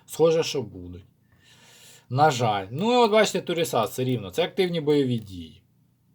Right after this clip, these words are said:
Судячи по всьому цьому, саме активні бойові дії саме в місті, на жаль. Хоч там і на підступах дещо орки нарили, ну, але, але. Да, місто, схоже, будуть боронити, відповідно, от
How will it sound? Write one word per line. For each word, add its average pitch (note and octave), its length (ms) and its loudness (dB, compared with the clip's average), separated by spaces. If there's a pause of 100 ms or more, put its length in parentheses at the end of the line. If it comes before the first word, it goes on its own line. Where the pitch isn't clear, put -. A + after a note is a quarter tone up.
(540)
Судячи G3+ 440 4
по F#3+ 120 -2
всьому F3 380 -2
цьому, A3 340 2
саме D#3 280 0
активні D3+ 360 -4
бойові C3+ 340 2
дії F3+ 340 -2
саме D3+ 360 0
в A2+ 140 -6
місті, F2+ 420 -14
на F#2+ 160 -6
жаль. F2 280 -10 (380)
Хоч C#3 200 0
там E3+ 200 2
і E3+ 60 -4
на D#3+ 120 -4
підступах C#3 580 -2
дещо A2+ 280 -2
орки G2+ 320 -4
нарили, C3 540 -4
ну, B2 120 -8
але, D3+ 380 -2
але. F#2 500 -2 (220)
Да, G#2+ 380 -4
місто, C#3+ 420 -6
схоже, C3 280 -2
будуть A2+ 300 -8
боронити, A2+ 520 -6
відповідно, A#2+ 480 -8
от F#2+ 120 -12